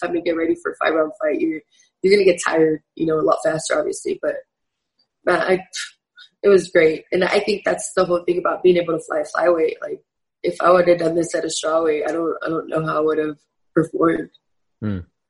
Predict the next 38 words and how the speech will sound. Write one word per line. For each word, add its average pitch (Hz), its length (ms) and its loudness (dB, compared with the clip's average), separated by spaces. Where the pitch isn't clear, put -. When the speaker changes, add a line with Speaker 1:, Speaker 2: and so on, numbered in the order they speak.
Speaker 2:
Uh, 127 180 2
I 135 80 2
know 151 140 4
after 143 200 2
the 127 60 4
fight 127 240 2
you 123 100 2
were 120 100 6
like, 107 300 2
you 120 60 -2
know, 98 320 -2
anyone, 131 520 2
anytime, 123 560 0
anywhere, 117 520 2
I'm 107 100 -2
ready 113 220 0
to 107 80 -4
go. 104 400 4
And 101 240 -4
people 110 240 -4
were 104 100 0
calling 104 280 -4
you 101 100 -2
out 101 140 0
like 95 140 -2
Caitlin 104 240 -4
Chukagian. 107 400 -6
But 120 120 -6
now 151 180 2
that 143 140 0
we're 127 140 0
a 113 40 0
few 123 200 -6
days 113 240 0
removed, 113 340 2
my 143 180 2
suggestion 123 560 0
was 110 340 4